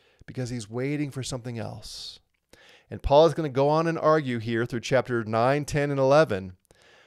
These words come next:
The day has come, and we saw this, Jesus said this, "The day has come to pour out his full and final wrath on the vessels of wrath, the Jews."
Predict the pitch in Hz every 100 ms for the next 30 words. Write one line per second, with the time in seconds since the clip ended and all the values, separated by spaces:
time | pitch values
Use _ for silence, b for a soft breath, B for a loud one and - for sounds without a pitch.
0 | _ 117 87 - 131 147 147 139 123 -
1 | - - 165 139 104 101 117 - 120 113
2 | - 147 147 143 - 107 139 143 - 101
3 | 104 - B B B _ 107 135 135 156
4 | 165 156 - 180 156 123 120 - 143 143
5 | 143 131 120 104 - - 160 165 143 117
6 | - 147 151 151 143 139 151 139 123 -
7 | 135 131 120 101 139 - 156 143 131 139
8 | 123 107 107 - - b b b b b
9 | - 117 92 95 127 151 127 98 92 -
10 | -